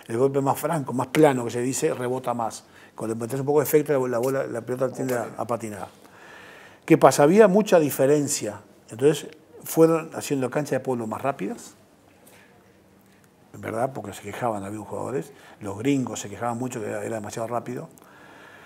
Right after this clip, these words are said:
Speaker 1: Y fueron haciendo canchas rápidas más lentas, con pintura más áspera.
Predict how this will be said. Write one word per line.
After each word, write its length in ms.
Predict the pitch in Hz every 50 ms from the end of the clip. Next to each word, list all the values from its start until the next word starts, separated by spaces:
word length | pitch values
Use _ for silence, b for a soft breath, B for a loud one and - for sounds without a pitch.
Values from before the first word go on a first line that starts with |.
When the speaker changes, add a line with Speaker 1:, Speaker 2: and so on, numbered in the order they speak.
| B B B B
Speaker 1:
Y 100 | 143 131
fueron 200 | - 165 180 170
haciendo 240 | 151 - 170 160 143
canchas 480 | 160 160 151 - 156 - - - - - - - _ _ _
rápidas 500 | - 117 143 151 147 - 151 147 139 123
más 160 | 127 123 120
lentas, 460 | 127 135 113 95 90 95 - - - - - - - - - - - - - - - -
con 160 | 143 120 113
pintura 500 | 110 123 120 117 117 - 143 135 131 113
más 300 | 117 120 117 - - 139
áspera. 460 | 131 131 - - 113 104 107 110